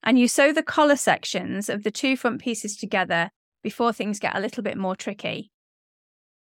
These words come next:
It has a picture and instructions on how to flat fell the collar seam. The pattern has a five eighths inch or one and a half centimeter seam allowance, and to create the flat fell seam, you trim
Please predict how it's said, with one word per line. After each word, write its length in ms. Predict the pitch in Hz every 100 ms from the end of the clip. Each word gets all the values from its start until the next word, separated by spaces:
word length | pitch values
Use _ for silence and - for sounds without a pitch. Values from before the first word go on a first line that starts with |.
| _
It 120 | - 247
has 200 | 320 427
a 60 |
picture 540 | - - - 254 226 - -
and 220 | 233 226
instructions 600 | 233 233 - - 180 190
on 160 | 196 202
how 180 | 214 214
to 160 | -
flat 420 | - - 233 -
fell 380 | - - 196 185
the 80 | 202
collar 320 | - 214 208
seam. 460 | 202 170 123 127 - _ _ _ _ _ _ _ _ _ -
The 80 | 220
pattern 460 | - 349 - 196 208
has 200 | 226 220
a 60 |
five 360 | 214 254 277 269
eighths 340 | 262 - -
inch 420 | - 220 214 - -
or 160 | 180
one 160 | 208 233
and 100 | 226
a 40 |
half 240 | 226 214 214
centimeter 560 | 202 208 220 202 208
seam 260 | - 226 208
allowance, 720 | 180 170 160 151 - - - _ _ _ _ -
and 120 | 214
to 80 | 247
create 400 | - 262 311 -
the 60 | 294
flat 360 | - 285 277
fell 320 | - 254 247
seam, 520 | 254 - 202 185 196 226 _ _ _
you 140 | - 226
trim 500 | - - 294 233